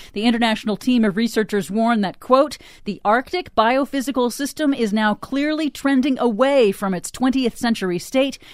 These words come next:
and into an unprecedented state."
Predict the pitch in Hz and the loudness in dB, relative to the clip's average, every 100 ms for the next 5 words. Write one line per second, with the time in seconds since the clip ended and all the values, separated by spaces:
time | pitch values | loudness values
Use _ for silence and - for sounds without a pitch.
0 | - 220 233 240 240 233 233 240 240 226 | -8 -2 0 0 0 0 0 0 -2 -2
1 | 226 233 233 - 226 240 180 262 254 196 | -2 0 -2 0 0 0 2 4 4 4
2 | 151 - - 180 - | -2 -4 0 0 -2